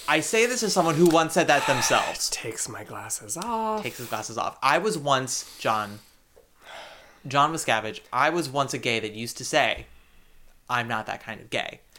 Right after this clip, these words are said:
Speaker 2: I mean, I guess I said it years ago before I watched, but, I mean, that was ten years ago? I don't know.
Speaker 1: Yeah,
Speaker 2: How old
Speaker 1: uh,
Speaker 2: am I?
Speaker 1: uh,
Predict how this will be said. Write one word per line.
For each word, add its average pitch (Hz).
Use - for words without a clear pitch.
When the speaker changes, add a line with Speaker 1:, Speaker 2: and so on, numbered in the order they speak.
Speaker 2:
I 214
mean, 285
I 294
guess 285
I 285
said 196
it 151
years 127
ago 123
before 113
I 120
watched, 98
but, 143
I 143
mean, 170
that 220
was -
ten 139
years 196
ago? -
I 170
don't 135
know. -
Speaker 1:
Yeah, 220
Speaker 2:
How 208
old 214
Speaker 1:
uh, 220
Speaker 2:
am 226
I? 185
Speaker 1:
uh, 185